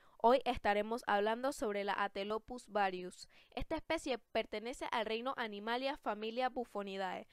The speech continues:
Su nombre común es rana arlequín variable o sapo pintado.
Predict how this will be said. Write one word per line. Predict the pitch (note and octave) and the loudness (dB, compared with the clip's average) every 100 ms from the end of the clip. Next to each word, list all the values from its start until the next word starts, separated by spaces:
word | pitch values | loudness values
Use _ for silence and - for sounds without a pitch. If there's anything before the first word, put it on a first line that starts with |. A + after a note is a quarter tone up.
| - - | -20 -14
Su | - C4 | -6 0
nombre | C4+ C#4+ E4+ | 2 2 2
común | C4+ A#3 B3+ C#4 | 4 4 2 -4
es | A3+ A#3+ - - | -4 -6 -8 -2
rana | B3 B3+ D4 | 0 2 2
arlequín | B3 G#3+ G3+ - B3 B3 | 2 0 -2 -6 -6 0
variable | A3 A3 A3 A#3+ - | 2 4 4 2 -2
o | G#3+ | -2
sapo | G#3 A#3+ G#3+ A#3 | -4 -2 -2 -4
pintado. | - G3+ F#3+ F#3+ G3 | -6 -8 -2 -2 -2